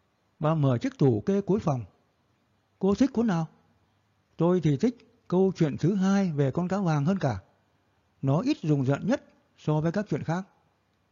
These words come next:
Hơi ngạc nhiên về cách nói đến các cuốn sách của bà, Rhoda sẵn sàng chấp nhận. Bà Oliver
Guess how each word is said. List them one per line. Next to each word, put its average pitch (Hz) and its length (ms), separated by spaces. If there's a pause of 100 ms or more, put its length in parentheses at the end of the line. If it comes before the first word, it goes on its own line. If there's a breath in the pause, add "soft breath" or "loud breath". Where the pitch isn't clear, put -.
(1200)
Hơi 226 240
ngạc 156 260
nhiên 214 260 (180)
về 135 180
cách 233 180
nói 175 380
đến 190 180
các 202 140
cuốn 196 160
sách 214 140
của 123 120
bà, 110 240 (540)
Rhoda 165 360
sẵn 214 220
sàng 143 180
chấp 226 160
nhận. 160 160 (1000)
Bà 131 120
Oliver 165 560